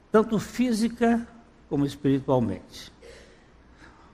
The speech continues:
Você não pode dizer, "Eu nasci", porque você não nasceu.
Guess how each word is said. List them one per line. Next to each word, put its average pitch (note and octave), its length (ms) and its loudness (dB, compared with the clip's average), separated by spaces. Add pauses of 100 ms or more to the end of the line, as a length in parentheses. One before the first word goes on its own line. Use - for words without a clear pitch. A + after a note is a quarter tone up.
(180)
Você D#3 260 4
não G#3 160 4
pode E3 360 6
dizer, C#3 840 4 (420)
"Eu G#3 220 10
nasci", F#3+ 680 4 (1200)
porque C3 260 0
você E3+ 280 4
não E3+ 520 6
nasceu. G#2 680 0